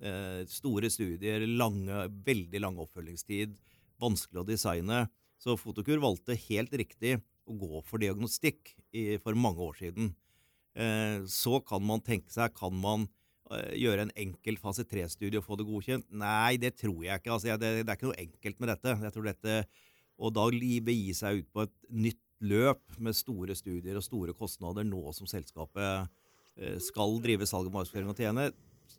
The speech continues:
tror jeg ikke er riktig. På en annen side kan det godt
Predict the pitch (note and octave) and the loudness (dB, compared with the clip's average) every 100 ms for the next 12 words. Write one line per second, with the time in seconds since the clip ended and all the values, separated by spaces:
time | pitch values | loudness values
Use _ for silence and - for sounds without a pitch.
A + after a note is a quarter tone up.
0 | _ - A2 F#2+ G2+ A2 A#2 A#2 G#2 A#2 | _ -4 -2 0 0 2 0 -4 -2 0
1 | B2 - D3+ D3+ - - - - _ - | 0 0 4 4 0 -14 -20 -20 _ -6
2 | B2+ - G#2+ D#2+ F2+ C#3+ F3 C3 C3 G#2 | -2 2 2 2 0 0 0 2 2 2
3 | A2+ | -2